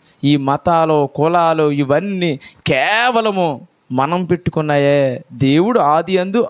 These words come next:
అవ్వని ఆదామును మాత్రమే సృష్టించాడు. ఆ అవ్వమ్మ నుంచి, ఆదామమ్మ నుంచి, ఆదాము గారి నుంచే మనం అందరం వచ్చాము. మనందరం మనుషులమైన సంగతి మర్చిపోయి,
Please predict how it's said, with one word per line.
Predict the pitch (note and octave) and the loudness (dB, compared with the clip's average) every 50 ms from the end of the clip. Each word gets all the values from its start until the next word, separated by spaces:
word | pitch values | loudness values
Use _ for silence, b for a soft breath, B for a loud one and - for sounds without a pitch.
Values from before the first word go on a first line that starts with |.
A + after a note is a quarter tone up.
| - - | -2 0
అవ్వని | D#3 D3+ D3 D#3+ F3+ F#3+ A3 | -2 0 0 0 -2 -2 -2
ఆదామును | A#3+ G#3 F#3 F#3 F3+ G3+ G#3 G#3 G#3+ G#3 | 0 0 0 2 0 0 0 0 -2 0
మాత్రమే | G3+ G3+ G3+ G3 G#3+ G#3+ A#3+ | 0 0 0 0 0 0 0
సృష్టించాడు. | C4+ B3 B3 A3 - - G#3+ G3+ E3+ F#3 E3 B2+ A#2+ G#2+ - _ _ _ _ _ b b b b b b b b b b b b b - | -2 -2 -4 -6 -4 -4 -6 -2 0 0 0 0 -2 -8 -12 _ _ _ _ _ b b b b b b b b b b b b b 0
ఆ | G#3 G#3+ - - | 0 0 0 0
అవ్వమ్మ | D3 D#3+ F3+ F3+ A3+ A#3+ B3 B3+ | 0 0 0 2 0 0 0 -2
నుంచి, | C4 C4 C4 A#3+ G#3 C#4 C#4 | -2 -2 -2 -2 0 0 0
ఆదామమ్మ | B3 G3 F#3+ G#3+ A#3 B3 B3+ B3+ B3+ B3+ B3+ B3+ C4 | 2 2 0 0 0 2 0 2 2 0 0 0 0
నుంచి, | B3+ C4 B3+ A3 G#3 G#3+ | -2 -4 -6 -2 0 0
ఆదాము | G3+ G3 G#3+ G#3+ B3 B3+ B3+ B3+ | 2 2 2 0 0 -2 0 0
గారి | B3+ B3+ B3 B3+ | 0 0 0 -2
నుంచే | B3+ A3+ C#4 | 0 0 0
మనం | C4+ C4+ B3 A#3+ | 0 2 0 0
అందరం | A#3+ B3 C4 C4+ C#4 D4 D4 | -2 -2 -2 -2 0 0 0
వచ్చాము. | D4 C#4+ C#4+ - - C#4 B3+ G3+ E3 C#3 - - _ _ _ _ _ _ - | 0 -2 -2 0 -2 -2 0 -2 -6 -8 -10 -14 _ _ _ _ _ _ -6
మనందరం | A#2+ C3+ D#3 F3+ G3+ A#3+ B3 A3+ G#3 | -4 -2 -2 0 0 0 0 0 0
మనుషులమైన | G#3 A3+ A#3 G#3+ C4 B3+ B3+ B3 A#3+ | -2 -2 0 -2 -2 0 0 0 -2
సంగతి | A#3 G#3+ G#3+ G#3+ A3 G#3 | -2 -4 -2 -2 -2 -2
మర్చిపోయి, | F#3+ F3 D#3+ D#3 D3+ F#3 E3+ G3+ A#3 A#3+ B3+ C#4+ E4 E4+ D#4 | 0 0 0 0 0 -2 0 2 2 2 2 2 0 0 0